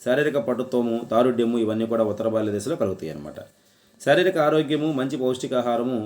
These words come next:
బాల్యంలోని పిల్లల పెరుగుదల వికాసాలకు ముఖ్యము. వ్యాధి నిరోధక మందులు తీసుకున్న బాలల శారీరక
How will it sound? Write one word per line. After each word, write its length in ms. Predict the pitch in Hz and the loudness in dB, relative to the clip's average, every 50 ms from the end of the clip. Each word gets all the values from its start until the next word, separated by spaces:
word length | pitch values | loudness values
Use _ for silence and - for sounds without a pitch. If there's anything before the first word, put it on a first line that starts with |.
| 107 101 | -4 -2
బాల్యంలోని 440 | 107 123 139 147 143 143 139 131 123 - | 0 0 0 0 0 0 -2 -2 -2 -2
పిల్లల 220 | 117 120 123 127 113 | -2 0 0 0 0
పెరుగుదల 320 | 120 113 117 110 110 110 110 104 | 0 -2 -2 -2 -2 -2 -2 -4
వికాసాలకు 460 | 101 107 104 104 - 113 117 127 143 123 107 | -6 -6 -6 -6 -4 -4 -4 -4 -2 -4 -4
ముఖ్యము. 320 | 95 95 - 98 87 82 78 - _ _ _ - 98 | -4 -4 -6 -6 -6 -6 -10 -14 _ _ _ -10 -6
వ్యాధి 240 | 104 117 127 147 156 151 | -2 -2 -2 -2 -2 -2
నిరోధక 340 | 147 147 147 143 139 131 135 127 | -2 0 0 0 0 -2 -2 -4
మందులు 300 | 127 127 131 139 131 123 117 120 123 123 | -2 -2 -2 -2 -2 -2 -2 -2 -4 -4
తీసుకున్న 460 | 131 131 123 117 - 131 127 127 127 120 113 113 127 147 - - - - - _ _ _ _ - 92 | -4 -4 -4 -4 -4 -2 0 0 0 0 -2 -4 -6 -10 -14 -20 -20 -20 -20 _ _ _ _ -6 -2
బాలల 240 | 110 123 139 143 139 139 - | 0 2 4 2 2 2 0
శారీరక 320 | 123 120 127 127 131 | -2 -2 -2 -2 -4